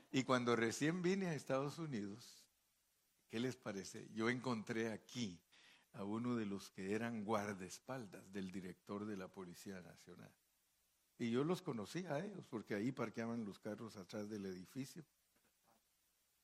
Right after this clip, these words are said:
Y viene él y me dice, "Vos Carrillo", porque así nos tratamos allá.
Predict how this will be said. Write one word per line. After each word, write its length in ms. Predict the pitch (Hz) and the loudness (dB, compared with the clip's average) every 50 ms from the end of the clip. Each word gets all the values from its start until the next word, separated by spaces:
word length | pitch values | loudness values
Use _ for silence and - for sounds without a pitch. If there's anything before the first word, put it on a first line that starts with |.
| _ _ | _ _
Y 440 | - 110 107 104 104 98 95 92 90 - _ _ _ _ _ _ _ _ _ _ _ | -2 0 2 2 2 2 0 -2 -6 -10 _ _ _ _ _ _ _ _ _ _ _
viene 480 | - 110 117 113 113 113 113 110 113 123 | 0 2 2 4 4 4 4 4 4 4
él 100 | 127 127 | 4 4
y 80 | 120 110 | 2 2
me 160 | 104 98 95 | 0 -2 -2
dice, 400 | 101 107 101 - 104 98 90 - _ _ _ _ _ _ _ _ _ _ _ _ _ _ _ _ _ | -4 -4 -4 -4 -6 -6 -6 -8 _ _ _ _ _ _ _ _ _ _ _ _ _ _ _ _ _
"Vos 220 | - 104 107 104 - | -4 -4 -2 -2 -2
Carrillo", 440 | - 107 98 110 127 113 95 92 90 | -4 -4 -2 -2 -2 -2 -2 -4 -6
porque 240 | 90 98 87 92 98 | -10 -12 -10 -8 -8
así 260 | 92 87 - - 110 | -6 -6 -4 -4 -4
nos 160 | 104 104 95 - | -6 -6 -8 -10
tratamos 500 | - 117 - - 110 95 98 95 - - | -12 -12 -12 -10 -12 -12 -12 -12 -14 -12
allá. 200 | 101 90 90 - | -12 -14 -14 -16